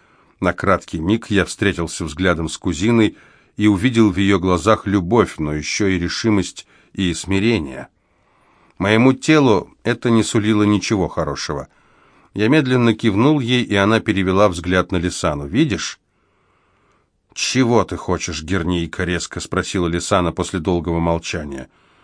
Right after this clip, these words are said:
«Что нужно сделать, чтобы ты оставила это место и никогда больше сюда не возвращалась?» Эпини на миг задумалась, и я заметил, что её рука дрожит. Должно быть, она уже устала держать топор.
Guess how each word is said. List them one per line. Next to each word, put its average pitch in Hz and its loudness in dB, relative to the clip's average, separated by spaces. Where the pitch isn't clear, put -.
«Что - 2
нужно 113 4
сделать, 95 0
чтобы 101 -2
ты 101 -2
оставила 95 2
это 95 -2
место 98 0
и 95 0
никогда 95 0
больше 87 -2
сюда 92 -2
не 87 0
возвращалась?» 82 -4
Эпини 151 2
на 104 2
миг 123 2
задумалась, 120 2
и - -6
я 104 2
заметил, 120 2
что - -4
её 107 4
рука 107 2
дрожит. 90 0
Должно 85 -2
быть, 92 -4
она 95 2
уже 90 -2
устала 98 0
держать 90 -2
топор. - -6